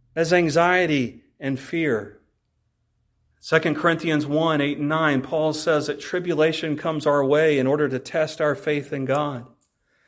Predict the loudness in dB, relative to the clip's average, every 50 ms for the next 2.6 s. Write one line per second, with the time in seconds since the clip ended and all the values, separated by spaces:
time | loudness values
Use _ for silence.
0 | _ _ _ _ -8 -6 -6 0 4 4 4 4 4 2 2 2 2 2 0 2
1 | 2 2 2 2 2 0 -2 -2 0 2 2 2 0 0 2 2 4 4 2 0
2 | -2 2 2 4 4 4 4 4 2 2 0 -2